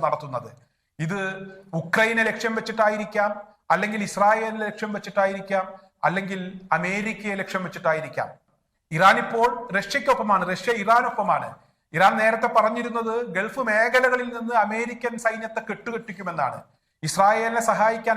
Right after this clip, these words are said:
രംഗത്ത് വന്നാൽ അമേരിക്കൻ സൈന്യം ഗൾഫ് മേഖലകളിൽ അവർക്ക് നിൽക്കാൻ കഴിയില്ല, ഞങ്ങൾ ശക്തമായി തന്നെ അവരെ നേരിടും. തീർച്ചയായും ഇറാൻ ആ പ്രഖ്യാപനം നടത്തിയതിന് പിന്നാലെ ഇറാഖിലെ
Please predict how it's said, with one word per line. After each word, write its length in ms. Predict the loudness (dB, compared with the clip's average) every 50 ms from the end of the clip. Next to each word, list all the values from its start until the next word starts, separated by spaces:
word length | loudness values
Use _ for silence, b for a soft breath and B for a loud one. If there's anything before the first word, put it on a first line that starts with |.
| 0
രംഗത്ത് 320 | 0 -2 -2 -4 -4 -2 -2 0
വന്നാൽ 260 | 2 2 2 2 0 -4 -12 -18 _ _ _ _ _ _ _ _ _ _ 0 2
അമേരിക്കൻ 460 | 2 2 0 0 -2 -2 -2 -2 0 0
സൈന്യം 320 | -2 -2 -2 -2 -4 -6 -6 -8 -12 -6 -2 -2
ഗൾഫ് 260 | -2 -2 -2 -4 -2 0
മേഖലകളിൽ 580 | 0 2 2 2 4 2 2 2 2 0 0 2 2
അവർക്ക് 240 | 2 2 0 -6 -6 -6
നിൽക്കാൻ 320 | -6 -6 -4 0 0 0 2 0
കഴിയില്ല, 320 | -2 -2 -2 -2 0 2 2 2 0 -2 -8 -14 _ _ _ _ _ _ _ -2 0
ഞങ്ങൾ 200 | 2 4 2 2 2 2 2
ശക്തമായി 600 | 2 0 0 0 0 2 4 4 4 4 4 2 0
തന്നെ 200 | -2 0 2 2 0
അവരെ 180 | 2 0 -2 -4 -4
നേരിടും. 380 | -4 -6 -6 -6 -6 -8 -8 -10 -14 -20 _ _ _ _ _ _ _ _ -4
തീർച്ചയായും 500 | -2 -2 0 4 6 6 6 6 4 0 -2 2
ഇറാൻ 220 | 4 6 6 6 6 4
ആ 20 | 4 2
പ്രഖ്യാപനം 480 | 0 -4 2 4 6 6 6 6 4 2 2
നടത്തിയതിന് 560 | 4 4 2 0 0 -6 -8 -8 -8 -8 -8 -6
പിന്നാലെ 420 | -4 -2 2 4 4 4 4 2 -2 -4 -10 -16 -20 _ _ _ _ _ -4 2
ഇറാഖിലെ 400 | 6 8 8 8 6 4 -2 -2